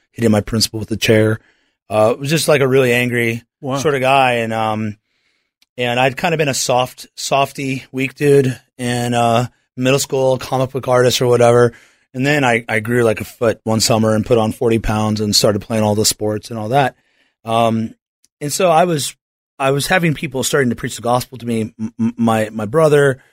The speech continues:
Speaker 1: a little bit, he's like a little kid, and I loved him, so I wouldn't be mean to him. But some of these kids at school started doing the same thing.
Speaker 2: Mm-hmm.
Speaker 1: So I'd ask them hard questions about how do you fit all those animals on the ark? And, you know, if God's so good, why is there evil in the world? These sort of typical questions people ask.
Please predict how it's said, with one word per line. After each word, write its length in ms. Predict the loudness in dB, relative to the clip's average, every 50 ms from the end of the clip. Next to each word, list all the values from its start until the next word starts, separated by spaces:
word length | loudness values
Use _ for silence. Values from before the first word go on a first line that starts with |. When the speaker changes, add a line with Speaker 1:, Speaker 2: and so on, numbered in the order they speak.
| _ _ _ _ _
Speaker 1:
a 80 | -8 -2
little 220 | 0 0 2 2
bit, 120 | 2 0
he's 160 | 0 -2 -2 -4
like 140 | -4 -4 -4
a 40 | -4
little 180 | -2 -2 -4
kid, 520 | -4 -4 0 2 4 4 4 2 0 -6 -10
and 100 | -8 -6
I 40 | -2
loved 320 | 0 0 0 0 0 -2 -6
him, 300 | -6 -4 -4 -4 -6 -6
so 160 | -6 -4 0 0
I 120 | 2 2
wouldn't 360 | 4 4 4 4 2 0 -2 _ _ _ _
be 100 | 0 2
mean 240 | 4 4 4 2 2
to 100 | 0 0
him. 180 | 2 2 2 2
But 140 | 0 0 -2
some 200 | 0 0 2 2
of 60 | 2 2
these 180 | 2 0 0
kids 300 | -4 -6 -6 -6 -6 -6
at 80 | -4 -4
school 400 | -4 -4 -2 -2 -2 0 0 -2
started 320 | -2 -4 -4 -4 -4 -6 -4
doing 160 | -4 -4 -2
the 80 | -2 -4
same 200 | -4 -6 -6 -6
thing. 220 | -4 -4 -4 -4 -2 0
Speaker 2:
Mm-hmm. 240 | 0 0 0 -2 -4 -8 _ _ _
Speaker 1:
So 140 | -2 0 2
I'd 140 | 2 4 2
ask 220 | 2 0 -2 -4
them 80 | -8 -10
hard 340 | -6 -4 -2 -2 -2 -4 -6
questions 720 | -8 -6 -6 -4 -6 -6 -6 -6 -6 -6 -6 -6 -6 -6
about 260 | -6 -6 -6 -6 -4 -2
how 140 | -2 0
do 60 | 0 0
you 60 | 0
fit 140 | -2 0 0
all 120 | 0 2 2
those 180 | 2 2 2 2
animals 360 | 2 2 2 2 2 2 2
on 120 | 2 2
the 80 | 2 0
ark? 500 | 0 0 -2 -2 -4 -6 -8 -10 -10 -10 -10
And, 140 | -10 -10 -12 _ _ _ _ _ _ _
you 120 | -4 -2 0
know, 560 | 0 2 4 4 4 4 4 2 -2 -6 -6 -6
if 160 | -6 -6 -4
God's 240 | -2 0 0 2 2
so 120 | 0 0
good, 200 | 0 2 0 2 2
why 180 | 2 4 4 2
is 60 | 0
there 80 | -2 -4
evil 260 | -4 -4 -4 -2 -2 -2
in 40 |
the 60 | -2 -2
world? 380 | -2 -2 -2 -2 -2 -4 -2
These 180 | -2 -2 0 0
sort 220 | 0 2 2 0 0
of 240 | -2 -6 -10 -20 -8
typical 420 | -8 -6 -6 -6 -8 -6 -6 -6
questions 440 | -2 0 0 0 0 0 -2 -4 -4
people 300 | -4 -6 -4 0 2 4
ask. 340 | 4 4 2 2 0 -2